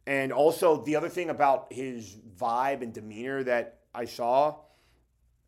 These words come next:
he's kind of distancing himself from the P G A Live Tour fighting that's been going on. And he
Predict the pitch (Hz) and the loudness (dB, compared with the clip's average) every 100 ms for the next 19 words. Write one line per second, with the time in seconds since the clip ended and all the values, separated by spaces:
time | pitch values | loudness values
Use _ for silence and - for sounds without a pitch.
0 | _ _ _ _ _ _ _ _ _ - | _ _ _ _ _ _ _ _ _ -14
1 | 139 143 - 208 196 - 135 131 190 - | -10 -8 -2 2 0 -2 -8 -6 -8 -6
2 | 196 190 180 - 180 185 185 139 123 117 | -6 -4 -6 -4 -2 -2 -4 -4 -4 -6
3 | 110 - 151 120 135 131 127 127 120 110 | -10 -12 -12 -10 -4 -2 0 0 -4 -4
4 | 117 120 - - 120 123 123 123 - 117 | -6 -6 -10 -6 -2 0 -2 -4 -4 -6
5 | 131 143 143 143 147 143 143 147 147 165 | -6 -6 -6 -8 -6 -4 -4 -2 -4 -4
6 | 180 - _ _ _ _ _ _ _ _ | -8 -16 _ _ _ _ _ _ _ _
7 | _ _ 131 131 127 123 120 - - 156 | _ _ -6 -2 -2 -4 -8 -12 -20 -16
8 | 185 175 151 | -12 -12 -14